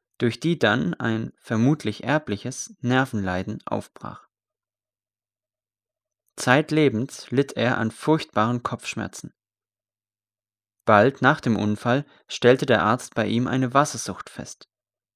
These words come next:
und bald darauf auch noch eine offene Tuberkulose. Am Krankenbett des jungen Predigers kniete ein Basler Missionar und betete um das Wunder der Krankenheilung. Es war der weit gereiste russische Graf Zaremba.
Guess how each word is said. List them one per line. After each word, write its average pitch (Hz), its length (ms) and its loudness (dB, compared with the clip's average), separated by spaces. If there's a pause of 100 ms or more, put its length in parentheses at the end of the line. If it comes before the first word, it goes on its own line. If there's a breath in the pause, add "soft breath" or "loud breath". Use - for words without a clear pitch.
(320)
und 110 200 -2
bald 107 240 6
darauf 101 500 2
auch 131 220 0
noch 139 260 -2
eine 123 300 -2
offene 110 420 -2
Tuberkulose. 120 840 -4 (1700)
Am 123 160 4
Krankenbett 135 680 2
des - 180 -4
jungen 110 240 2
Predigers 135 680 -2
kniete 135 460 0
ein 113 200 0
Basler 123 440 0
Missionar 131 640 -2 (500)
und 113 240 -2
betete 131 480 4
um 127 100 0
das 110 240 -4
Wunder 113 360 2
der 123 160 -6
Krankenheilung. 101 720 -4 (1000)
Es - 160 -6
war 117 140 6
der 107 180 4
weit 107 320 6
gereiste 120 560 2
russische 147 480 -2
Graf 104 480 0
Zaremba. 131 580 -2